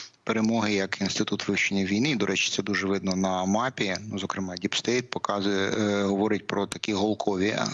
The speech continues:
наступи, голкові атаки, і вони мають сенс. Е, ви абсолютно слушно сказали, що вони так достигаються дуже великою кількістю втрат,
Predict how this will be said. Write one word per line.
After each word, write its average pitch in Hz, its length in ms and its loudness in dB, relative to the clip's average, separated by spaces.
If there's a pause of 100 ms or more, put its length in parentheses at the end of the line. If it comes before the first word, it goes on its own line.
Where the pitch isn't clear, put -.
(100)
наступи, 113 520 0
голкові 101 480 0
атаки, 117 460 -4 (520)
і 117 80 2
вони 123 220 4
мають 113 340 2
сенс. - 500 -2 (240)
Е, 98 340 0
ви 101 120 2
абсолютно 127 460 -2
слушно 101 440 0
сказали, 104 520 0
що - 240 0
вони 95 400 0
так - 500 -4
достигаються 98 840 0
дуже 101 300 0
великою 98 600 0
кількістю - 560 -6
втрат, 123 420 -6